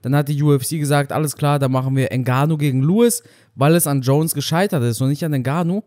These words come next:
Nun klappt aber es von Ngannou seiner Seite aus nicht. Francis Ngannou hat gesagt, er kann im August nicht kämpfen,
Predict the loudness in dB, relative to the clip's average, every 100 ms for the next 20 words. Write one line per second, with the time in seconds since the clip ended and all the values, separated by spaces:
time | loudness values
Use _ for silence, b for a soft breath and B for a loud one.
0 | _ _ _ 2 4 4 2 0 b b
1 | b _ 0 0 0 -8 -4 0 2 2
2 | 0 -4 -6 -4 -2 -2 -2 0 2 2
3 | 0 0 0 -2 -2 -2 -2 -2 -4 -6
4 | B B B -2 0 0 -2 -2 -2 0
5 | 0 0 -2 -2 -2 -2 -8 -6 -2 -2
6 | 0 0 0 -2 -4 -4 -8 -6 -6 -8
7 | -10